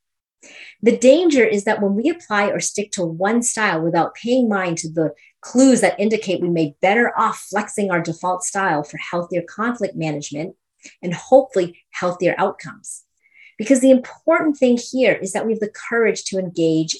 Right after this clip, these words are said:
in conflict and not to avoid it. And this is where compassionate candor comes in, because compassion also means the courage to be honest,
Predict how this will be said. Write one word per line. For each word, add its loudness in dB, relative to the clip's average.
in -8
conflict -10
and -2
not -2
to -8
avoid -8
it. -18
And 4
this 6
is -2
where 2
compassionate -6
candor -4
comes -10
in, -12
because -2
compassion -2
also 2
means -2
the -6
courage -6
to -6
be -4
honest, -8